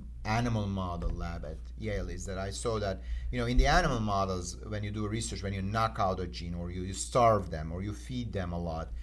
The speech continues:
the effect is higher. So it's called effect size in research. You control everything else,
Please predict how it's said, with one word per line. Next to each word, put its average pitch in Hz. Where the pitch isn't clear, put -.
the -
effect -
is 90
higher. 95
So -
it's -
called 117
effect -
size 82
in 80
research. -
You 104
control 113
everything 127
else, 92